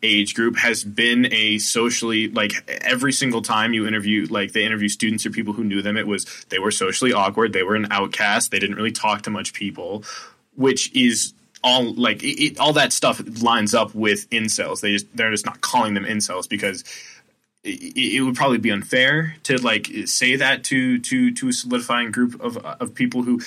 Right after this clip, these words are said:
especially if someone didn't outwardly identify as an incel, for the media to label them as an incel,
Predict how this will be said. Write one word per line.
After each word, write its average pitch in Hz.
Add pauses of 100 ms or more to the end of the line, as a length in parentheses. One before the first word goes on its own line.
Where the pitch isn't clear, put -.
(120)
especially 175
if 120
someone 131
didn't 113
outwardly 104
identify 95
as 95
an 101
incel, 113
for 120
the 95
media 120
to 113
label 107
them 135
as 113
an 113
incel, 131